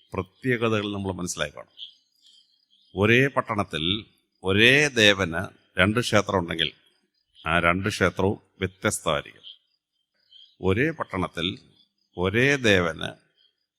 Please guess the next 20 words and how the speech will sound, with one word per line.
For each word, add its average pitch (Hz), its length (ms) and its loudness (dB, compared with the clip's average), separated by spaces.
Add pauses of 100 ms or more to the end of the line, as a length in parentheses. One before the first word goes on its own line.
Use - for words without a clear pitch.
(140)
രണ്ട് 110 300 4
ക്ഷേത്രം 110 400 0
ഉണ്ടെങ്കിൽ 87 340 -6 (540)
രണ്ട് 90 280 -2
ക്ഷേത്രവും 85 500 -4
വ്യത്യസ്തമായിരിക്കും. - 680 -6 (1400)
ആ 110 140 4
ക്ഷേത്രത്തിൻ്റെ 143 640 -2
നിർമ്മാണത്തിൽ 113 640 -2 (640)
എന്താണ് 120 680 2 (220)
പ്രത്യേകം 101 540 -6
ശ്രദ്ധിക്കേണ്ടതെന്ന് 101 840 -2 (240)
നമ്മൾ 123 240 -6
മനസ്സിലാക്കണം. 131 640 -6 (840)
അത് 110 120 -2
പഠിക്കുമ്പോഴാണ് 113 640 2
ആ 107 60 0
ക്ഷേത്രത്തിൻ്റെ 101 640 0 (460)
മഹത്വം 107 440 -6
മനസ്സിലാവുന്നത്. - 540 -8